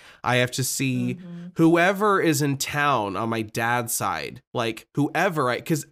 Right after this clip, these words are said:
Speaker 1: we kinda live all around Nebraska on my dad's
Speaker 2: Gotcha.
Speaker 1: side.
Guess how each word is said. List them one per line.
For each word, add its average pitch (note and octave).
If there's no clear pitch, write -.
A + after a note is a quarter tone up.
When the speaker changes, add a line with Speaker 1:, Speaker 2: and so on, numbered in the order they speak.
Speaker 1:
we E3+
kinda G3+
live F3
all D3+
around A#2+
Nebraska G2+
on C3+
my B2+
dad's A#2+
Speaker 2:
Gotcha. A2+
Speaker 1:
side. G2+